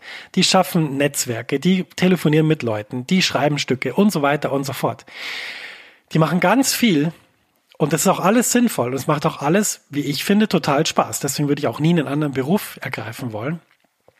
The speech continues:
Aber du musst dir vorstellen, du hast Zeit. Auch wenn du eine Familie hast, auch wenn du einen Beruf hast, du hast genug Zeit.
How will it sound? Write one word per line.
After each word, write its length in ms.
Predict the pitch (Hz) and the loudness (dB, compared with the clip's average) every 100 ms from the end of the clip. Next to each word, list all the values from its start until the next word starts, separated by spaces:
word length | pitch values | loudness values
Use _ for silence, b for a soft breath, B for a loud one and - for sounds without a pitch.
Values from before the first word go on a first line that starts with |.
| _ - - | _ -20 -6
Aber 520 | 131 156 170 147 147 - | 0 2 4 2 -2 -4
du 80 | 147 | 0
musst 220 | 151 - | 2 2
dir 80 | 143 | 2
vorstellen, 520 | 143 151 - 160 170 b b b b - | 2 2 2 0 0 b b b b -10
du 200 | 135 107 | -4 -2
hast 420 | 139 160 - - - | 0 0 -2 -8 -6
Zeit. 440 | - 135 107 - _ _ - | -2 -2 -2 -12 _ _ -2
Auch 160 | 156 | 0
wenn 100 | 175 | 2
du 60 | 165 | 2
eine 120 | 147 | 2
Familie 420 | 135 139 156 170 | 0 0 2 2
hast, 240 | 160 170 - | 2 0 -2
auch 120 | 135 | -2
wenn 120 | 151 | 0
du 60 | 143 | 0
einen 60 | |
Beruf 260 | 135 131 151 | -2 -4 -2
hast, 220 | 175 - | -2 -2
du 100 | 120 | -8
hast 380 | - 151 - - | -4 -2 -2 -4
genug 380 | 135 135 135 - | -6 -4 -8 -6
Zeit. 320 | 127 - - | -6 -6 -16